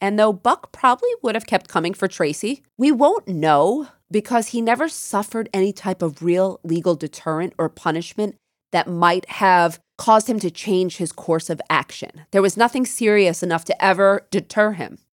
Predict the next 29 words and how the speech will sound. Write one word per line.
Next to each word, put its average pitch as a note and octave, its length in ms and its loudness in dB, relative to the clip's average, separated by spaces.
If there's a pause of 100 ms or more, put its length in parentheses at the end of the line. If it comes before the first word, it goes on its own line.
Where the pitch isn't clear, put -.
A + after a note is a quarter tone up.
(260)
Criminologically, B3 840 2
without F#3+ 380 2
knowing F3 380 0
too B3+ 180 -8
much B3 180 -4
about F#3 400 0
Buck's - 380 -2 (100)
childhood, D3 680 0 (160)
I G3+ 100 4
just G3+ 180 -4
want G#3+ 120 2
to F3+ 60 -6
say G3 120 0
that E3+ 120 0
I E3+ 100 4
tried G#3 300 0
to B3+ 80 -4
find D#3 220 0
out C#3 260 0
more D#3 200 0
about D3 260 -2
Buck's - 220 -6
childhood, D3+ 500 -4
but D#3 120 -8
there D3 100 -2
was E3 140 -4
very F#3 220 2
limited D#3 400 -4
information. D#3 760 -8